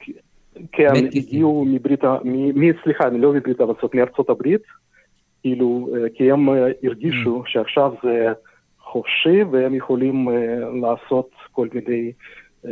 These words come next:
Speaker 1: שם, אה,
Speaker 3: אני, אני אשמח
Speaker 1: דברים.
Speaker 3: אולי
Speaker 1: אז
Speaker 3: אם,
Speaker 1: אני
Speaker 3: אם רן,
Speaker 1: בעצם
Speaker 3: אם רן ירשה כאילו להתייחס לשאלה שלך,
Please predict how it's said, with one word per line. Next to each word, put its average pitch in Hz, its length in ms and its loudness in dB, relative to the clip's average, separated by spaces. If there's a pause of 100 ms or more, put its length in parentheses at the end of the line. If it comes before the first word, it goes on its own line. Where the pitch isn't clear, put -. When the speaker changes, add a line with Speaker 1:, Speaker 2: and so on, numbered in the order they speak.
(100)
Speaker 1:
שם, 113 460 -4
אה, 113 920 -8
Speaker 3:
אני, 131 180 0
אני 131 160 -2
אשמח 160 240 -2
Speaker 1:
דברים. 127 160 6
Speaker 3:
אולי 151 300 4
Speaker 1:
אז 143 100 2
Speaker 3:
אם, 139 80 2
Speaker 1:
אני 139 180 2
Speaker 3:
אם 143 120 4
רן, 143 160 2 (140)
Speaker 1:
בעצם 127 180 -2 (640)
Speaker 3:
אם 135 120 -6
רן 147 200 -2
ירשה 139 220 -4
כאילו 156 140 -4
להתייחס 143 440 -6
לשאלה 139 480 -6
שלך, - 180 -12